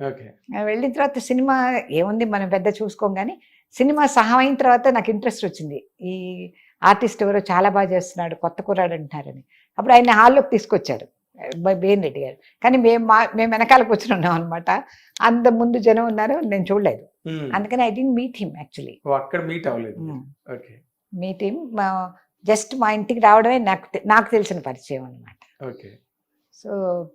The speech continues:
Speaker 1: అంటే మీ చూపులు తెర మీద జరిగాయి అనమాట.
Speaker 2: ఆహా, తెర మీదే ఒక రకంగా నాకు వరకు, పాపం
Speaker 1: మీకు.
Speaker 2: ఆయనకేం తెలియదు కదా.
Speaker 1: అదేలే.
Speaker 2: So అలా, ఆ, వచ్చారు. తర్వాత నాన్నగారు వాళ్ళు మాట్లాడుకున్న తర్వాత వాళ్ళ ఏ అక్క, బావ వాళ్ళందరూ వచ్చారు.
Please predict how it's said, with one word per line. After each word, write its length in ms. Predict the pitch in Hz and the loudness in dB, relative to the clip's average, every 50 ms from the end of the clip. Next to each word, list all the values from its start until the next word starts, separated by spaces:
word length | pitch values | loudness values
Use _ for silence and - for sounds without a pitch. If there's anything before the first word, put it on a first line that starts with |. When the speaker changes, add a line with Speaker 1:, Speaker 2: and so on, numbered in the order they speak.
| _ - | _ -8
Speaker 1:
అంటే 100 | 170 165 | -8 -6
మీ 160 | 160 156 165 | -6 -6 -6
చూపులు 380 | 180 180 - 190 196 190 208 190 | -6 -2 -2 -2 0 0 -2 -2
తెర 220 | - 185 170 170 | 0 0 0 0
మీద 120 | 185 185 | 0 -4
జరిగాయి 340 | 160 143 151 143 139 135 131 | -4 -2 -4 -4 -2 -2 -4
అనమాట. 260 | 120 - 110 107 107 | -4 -6 -10 -14 -16
Speaker 2:
ఆహా, 580 | - - - 156 156 - - 180 190 - - 180 - | -10 -6 -4 -4 -4 -2 -4 -4 -4 -4 -4 -2 0
తెర 140 | - 214 226 | 0 0 0
మీదే 280 | 226 233 220 202 196 - | 0 0 0 0 2 4
ఒక 160 | 202 170 180 220 | 4 6 8 8
రకంగా 440 | 185 185 180 - - 208 185 175 | 8 8 8 4 -2 -6 -4 -4
నాకు 400 | 165 180 190 214 254 247 254 247 | -4 2 6 8 8 8 6 4
వరకు, 340 | 196 175 185 185 214 202 170 | 2 4 4 4 2 -2 -2
పాపం 320 | 147 185 190 170 180 202 202 | 2 4 4 6 6 4 4
Speaker 1:
మీకు. 200 | 196 - 139 - - - | 2 -2 -6 -6 -2 4
Speaker 2:
ఆయనకేం 440 | 185 202 226 233 233 220 233 226 220 | 8 8 8 8 6 4 2 2 4
తెలియదు 300 | 214 208 196 190 185 175 165 175 | 4 2 0 0 -2 -4 -6 -8
కదా. 140 | 170 196 226 _ _ _ - | -8 -8 -12 _ _ _ -12
Speaker 1:
అదేలే. 280 | 139 127 120 120 113 107 - 185 | -12 -10 -10 -12 -14 -14 -14 -12
Speaker 2:
So 80 | 190 | -10
అలా, 320 | 180 170 165 160 165 170 170 _ _ _ _ _ _ _ _ _ _ - 196 | -8 -6 -6 -6 -6 -8 -10 _ _ _ _ _ _ _ _ _ _ -16 -16
ఆ, 80 | 180 160 - - | -14 -12 -6 -2
వచ్చారు. 600 | 196 214 214 208 208 208 214 - 233 220 262 302 | 0 2 2 2 0 0 0 2 0 2 0 -2
తర్వాత 300 | - - 214 214 208 214 | -4 -4 -2 -2 -4 -4
నాన్నగారు 560 | 208 202 180 180 185 180 185 180 180 185 175 170 | -8 -10 -8 -8 -6 -6 -6 -6 -4 -4 -4 -4
వాళ్ళు 220 | 170 170 165 170 | -6 -8 -8 -10
మాట్లాడుకున్న 520 | 170 170 170 - - 175 160 - 214 220 | -10 -12 -10 -8 -8 -8 -8 -10 -10 -8
తర్వాత 540 | - 220 208 208 208 214 226 214 190 180 175 - _ _ _ _ _ - | -4 -2 -2 -2 -2 -2 0 0 0 -2 -4 -8 _ _ _ _ _ 2
వాళ్ళ 340 | 190 185 190 190 185 180 180 - - | 6 6 6 6 6 2 2 0 0
ఏ 60 | 190 | 0
అక్క, 440 | 190 190 180 175 170 - - 202 190 | 2 2 2 2 0 0 0 0 0
బావ 280 | 185 175 180 170 175 175 | 2 2 2 0 2 0
వాళ్ళందరూ 600 | 175 175 175 170 165 160 160 165 165 165 165 165 | -2 -2 -4 -6 -8 -8 -10 -10 -12 -12 -12 -12
వచ్చారు. 380 | 156 - - - 147 - 175 | -14 -14 -16 -16 -16 -16 -18